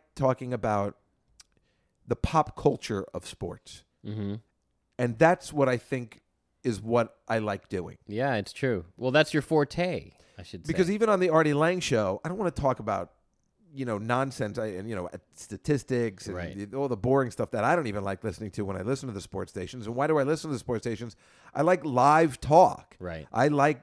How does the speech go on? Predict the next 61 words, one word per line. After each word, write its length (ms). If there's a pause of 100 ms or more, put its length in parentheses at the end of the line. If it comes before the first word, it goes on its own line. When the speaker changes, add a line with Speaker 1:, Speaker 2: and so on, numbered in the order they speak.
(100)
Speaker 1:
the 100
Nightfly 540
guy. 280
I 120
like 440
the 80
late 400
night 300
radio 580
where 200
people 280
call 380
in 380 (140)
Speaker 2:
Yeah. 300
Speaker 1:
and 140
you 60
have 80
stuff. 180
I 80
mean, 120
I 60
wish 200
I 60
could 160
do 160
that 240
and 100
take 160 (100)
Speaker 2:
We, 60
Speaker 1:
calls 180
Speaker 2:
we 80
Speaker 1:
and 80
Speaker 2:
could 60
Speaker 1:
talk 120
Speaker 2:
do, 140
Speaker 1:
to 140
people. 160
Speaker 2:
we 60
could 120
do 160
that. 280 (120)
Speaker 1:
Can't 140
really 140
take 180
live 340
calls 320
though. 100
You 120
know 60
what 80
I'm 60
saying? 220
It's 100
Speaker 2:
Oh, 40
Speaker 1:
not 120
Speaker 2:
that's 120
Speaker 1:
live 300
Speaker 2:
true. 240
Speaker 1:
to 40 (100)
things. 280
So 280